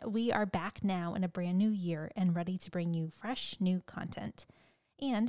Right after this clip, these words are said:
to get us started, we are doing a two-part series on one of our anti-reactive mottos,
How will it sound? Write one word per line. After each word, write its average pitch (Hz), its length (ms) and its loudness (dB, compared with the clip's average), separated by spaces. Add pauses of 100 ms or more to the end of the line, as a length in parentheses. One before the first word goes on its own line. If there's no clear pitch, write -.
(140)
to - 100 -8
get 190 160 2
us 226 120 -2
started, 170 440 -2 (360)
we 254 180 2
are 285 140 0
doing 214 320 2
a 185 100 2
two-part 233 500 -4
series 175 460 -2
on 185 160 2
one 180 100 2
of 190 140 -2
our 165 160 -2
anti-reactive 202 960 -2
mottos, 160 600 -6